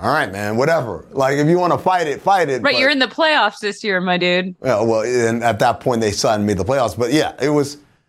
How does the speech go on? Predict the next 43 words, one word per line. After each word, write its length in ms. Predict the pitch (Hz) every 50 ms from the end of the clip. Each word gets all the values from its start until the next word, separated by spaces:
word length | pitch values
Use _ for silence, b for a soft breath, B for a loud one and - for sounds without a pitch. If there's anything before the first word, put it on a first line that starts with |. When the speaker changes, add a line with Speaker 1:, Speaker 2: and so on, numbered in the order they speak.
| _ -
Speaker 1:
the 100 | 151 147
reality 600 | 151 160 165 175 175 180 185 170 151 151 151 165
is 500 | 180 151 127 120 120 139 139 135 - - _ _ _ _ _ _ _ _ _ _ _ _ _ -
the 120 | 113 123
guy 440 | 110 98 135 147 160 175 185 190 180
he 200 | 170 175 190 180
was 680 | 165 156 165 190 190 165 147 135 131 131 131 120 110 - -
in 220 | - 156 156 143 131
twenty 300 | - 156 170 170 165 156
twenty 360 | 156 190 240 254 220 220 214
was 260 | 170 160 165 156 131
not 220 | 147 170 190 196
as 120 | 185 170 147
good 140 | 147 202 196
as 160 | 190 160 139
Ja 180 | 175 190 190
Morant. 400 | 185 180 180 208 254 233 180 - - b b b b b b b b _ _
And 240 | - 165 151 143 143 -
I 160 | - 175 233 294
would 160 | 302 240 180
argue 520 | 147 135 131 127 127 143 165 185 - - - - _ _ _ -
the 80 | 160
guy 240 | 170 220 214 220 214
he 60 | 220
is 300 | 226 233 233 226 220 185
now 360 | 214 247 277 285 262 247 247
still 320 | 220 - - - 254 302 302
isn't 180 | 269 196 202 202
as 120 | 190 170 156
good 100 | 185 185
as 160 | 175 151 131
Ja 140 | 160 151 147
Morant, 260 | 147 147 143 147 139
but 100 | - 123
obviously 680 | 123 135 143 143 139 135 123 - 139 131 127 120 117 B B B B B B _
he 180 | _ - 147 160
doesn't 280 | 147 139 131 127 120
have 320 | 117 120 127 120 117 113 107
a 80 | 104
whole 240 | 92 98 127 131 120
specter 480 | 117 - - - 127 117 - - 113 107
of 100 | 98 101
issues 440 | 104 98 - 107 98 92 87 -